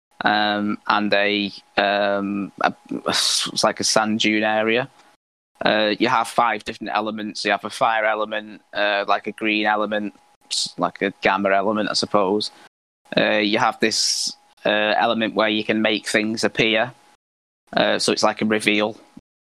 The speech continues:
where it can, it gives you, like, uh, secret walls that you can obviously break into, and, and platforms that don't show on the main screen. It's pretty good, actually. It's just not long enough. Some of the, the,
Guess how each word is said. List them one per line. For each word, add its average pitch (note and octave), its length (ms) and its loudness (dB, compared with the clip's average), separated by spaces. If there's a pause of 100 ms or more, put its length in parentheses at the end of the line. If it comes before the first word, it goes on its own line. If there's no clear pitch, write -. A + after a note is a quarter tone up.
where G2+ 180 0
it F#2+ 140 -2
can, G#2+ 180 0 (140)
it G2+ 160 0
gives G#2 240 0
you, G#2+ 80 2
like, G#2+ 360 0
uh, G#2+ 320 2 (880)
secret - 420 0
walls G#2+ 440 0
that G2 120 2
you G2+ 80 0
can G#2+ 160 0
obviously G2+ 480 0
break G#2 300 0
into, G#2+ 460 0
and, G2 320 0
and G2 320 0
platforms G#2 600 0
that G#2 200 -2
don't G#2 260 -2
show G#2+ 280 -2
on G#2 100 0
the G#2 80 -2
main G#2 200 -2
screen. G#2+ 420 -2 (680)
It's - 220 -2
pretty C#3+ 220 0
good, D3 160 0
actually. G2+ 340 0
It's - 140 -4
just - 160 -2
not - 140 0
long C#3 200 2
enough. D#3+ 220 -2
Some - 260 -2
of A#2 80 0
the, A2 120 2
the, B2 200 -2